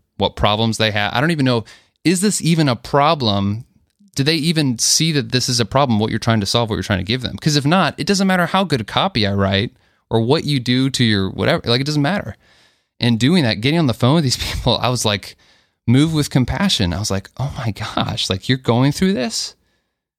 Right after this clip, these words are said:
And so then I sit down to write my sales copy, my self-promoting, whatever it is.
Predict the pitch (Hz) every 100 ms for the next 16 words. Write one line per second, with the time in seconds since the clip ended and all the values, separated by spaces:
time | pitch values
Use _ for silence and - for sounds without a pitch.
0 | _ - - 127 123 160 143 - 135 127
1 | 117 104 110 87 101 - - 135 170 170
2 | - 92 92 92 98 104 95 - 113 -
3 | 113 104 113 110 98 98 110 107 160 104
4 | 95 95 95 -